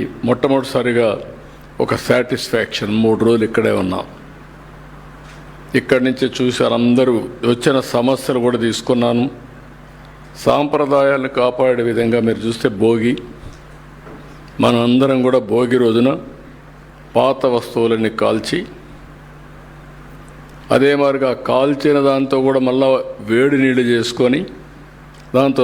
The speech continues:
స్నానం చేస్తే మంచి అదృష్టం వస్తుంది, మంచి జరుగుతుందని మన సాంప్రదాయం. అది కాకుండా ఎండా బాగా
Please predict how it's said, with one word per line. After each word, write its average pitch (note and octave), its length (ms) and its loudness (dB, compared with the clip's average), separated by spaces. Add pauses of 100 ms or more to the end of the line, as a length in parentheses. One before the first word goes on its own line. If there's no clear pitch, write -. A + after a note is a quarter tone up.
(100)
స్నానం C3 300 0 (100)
చేస్తే A#2 340 -2 (1300)
మంచి B2+ 340 2 (600)
అదృష్టం B2 500 2
వస్తుంది, A2+ 360 -2 (140)
మంచి B2 260 -2
జరుగుతుందని A2+ 480 0
మన G#2+ 80 0 (120)
సాంప్రదాయం. G2+ 600 -2 (1300)
అది C#3+ 200 2
కాకుండా C#3 380 2 (100)
ఎండా B2+ 160 0 (320)
బాగా B2+ 220 2